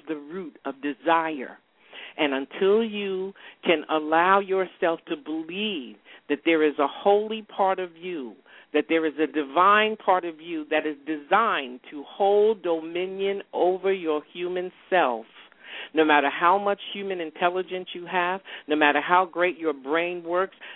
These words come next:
no matter if you are a person that has, um,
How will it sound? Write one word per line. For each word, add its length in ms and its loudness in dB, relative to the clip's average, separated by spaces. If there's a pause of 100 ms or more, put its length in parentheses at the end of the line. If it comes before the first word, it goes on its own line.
no 60 0
matter 400 4
if 220 2
you 260 0
are 200 6
a 40 4
person 640 -4 (300)
that 180 4
has, 460 4
um, 360 -2